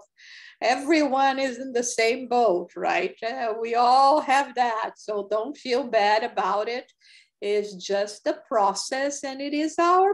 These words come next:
process. And the only way for us to go through it is actually to be able to accept,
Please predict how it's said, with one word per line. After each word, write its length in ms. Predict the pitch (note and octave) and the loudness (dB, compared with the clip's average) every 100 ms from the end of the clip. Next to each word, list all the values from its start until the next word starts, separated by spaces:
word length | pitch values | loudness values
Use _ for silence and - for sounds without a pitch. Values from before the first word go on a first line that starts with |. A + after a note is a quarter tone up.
| G4+ A4 | 0 0
process. 600 | A4+ - - D#3+ - - - _ - | 0 -2 -4 -4 -4 -12 -18 _ -8
And 200 | C4 C#4 | -6 -2
the 160 | C#4 | 0
only 360 | C#4 D#4 E4 E4+ | 0 0 0 0
way 400 | C#4 A#3+ B3 B3 | 0 -2 -2 -4
for 140 | B3+ A#3+ | -4 0
us 320 | G3 G#3 - - | 0 -2 -8 -18
to 100 | B3 | -14
go 480 | G3+ A3 C4 A4 A4 | -4 0 2 2 0
through 320 | A#3+ F#3+ F3+ | -4 0 0
it 280 | F#3 F#3 G3 - G3+ | 0 -2 -4 -12 -8
is 240 | G3 G3 | -8 -4
actually 720 | F3+ D#3+ - - G3 G3+ G3 _ - - | -2 -2 -4 -8 -6 -4 -6 _ -10 0
to 480 | F#3 F#3 F#3 G3+ - _ _ _ F3+ | 4 4 4 0 -8 _ _ _ -8
be 260 | G#3 G#3 | -4 0
able 760 | F#3+ G3 B3 F#4+ F4+ C4+ A#3+ B3 - - | 2 4 6 6 6 4 2 -2 -10 -10
to 560 | A#3+ A#3+ B3 B3+ B3 - _ _ _ _ _ _ _ - | -4 -2 -2 -4 -10 -14 _ _ _ _ _ _ _ -2
accept, 1120 | B3 - - - - C4 F#4+ - - - - | -2 -2 -10 -6 0 2 2 0 -14 -20 -20